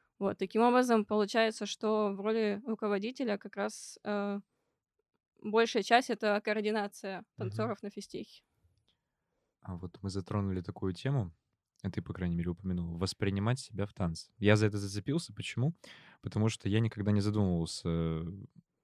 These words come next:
Speaker 2: ну, в себе, вот почему я выхожу на сцену, почему я танцую, почему я не волнуюсь, э, за то, как на меня смотрят люди. Ну, я воспринимаю себя как вот себя. Мне всё равно на остальных.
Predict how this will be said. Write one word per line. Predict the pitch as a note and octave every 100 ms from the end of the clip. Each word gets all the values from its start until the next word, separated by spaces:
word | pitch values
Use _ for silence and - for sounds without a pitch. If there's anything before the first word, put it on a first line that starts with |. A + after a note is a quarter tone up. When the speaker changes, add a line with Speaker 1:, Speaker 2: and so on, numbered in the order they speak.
| -
Speaker 2:
ну, | F#2 E2 E2
в | -
себе, | - G2+ A#2 D#3 E3 C#3
вот | - F2+ F2 - -
почему | F2+ - G2 A2+ B2+
я | F#2+ F#2 G2+ G2 F2+ E2 F2 - - -
выхожу | - G2+ - G2 G2 C3
на | D3 C#3+
сцену, | - - C#3+ A2
почему | - F#2+
я | F2+
танцую, | - F#2+ - D#3
почему | - - G#2+ G2
я |
не | F#2 F2+
волнуюсь, | F#2 G2 D3 D#3 C#3 -
э, | A2 A2 G#2+ G#2+ G2+ G2 G2+ - - -
за | G2+ G2+
то, | G#2+ G2 F#2+
как | G#2 -
на |
меня | G2 G2
смотрят | F#2+ G2+ F#2 - G2+
люди. | F2+ F2+
Ну, | A2 A2+
я | G2+
воспринимаю | G2 - G#2+ B2+ D3+ A#2
себя | - G#2+ C#3
как | A2+ - - -
вот | G2+ G#2 _ -
себя. | - G2 D#2+
Мне | F2+ A#2+ G2+ -
всё | -
равно | E2+ D#2+
на | D#2+
остальных. | E2+ - D3